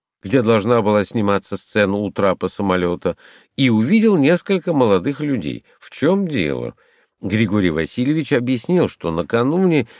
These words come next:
Хрущёв выступил с идеей семилетнего плана. Хочется поддержать идею генсека, поэтому он внёс изменения в сценарий. У Варвары Комаровой будет не один сын, а семь.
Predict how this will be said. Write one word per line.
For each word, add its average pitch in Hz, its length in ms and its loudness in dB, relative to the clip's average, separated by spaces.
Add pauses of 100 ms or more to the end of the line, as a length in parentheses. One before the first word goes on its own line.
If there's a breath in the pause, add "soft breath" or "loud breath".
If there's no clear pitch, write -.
Хрущёв 135 640 0
выступил 131 600 -2
с - 120 -10
идеей 120 400 2
семилетнего 123 920 0
плана. 69 540 -2 (320 loud breath)
Хочется 151 560 -2
поддержать 151 800 0
идею 104 400 2
генсека, 80 640 -2
поэтому 143 480 0
он 143 120 0
внёс 139 300 0
изменения 127 680 2
в - 80 -10
сценарий. 85 580 0 (360 loud breath)
У 120 120 -2
Варвары 117 560 4
Комаровой 147 560 2
будет 135 380 -2 (180 loud breath)
не 123 200 4
один 143 360 2
сын, 104 320 0
а 131 100 4
семь. 67 520 -6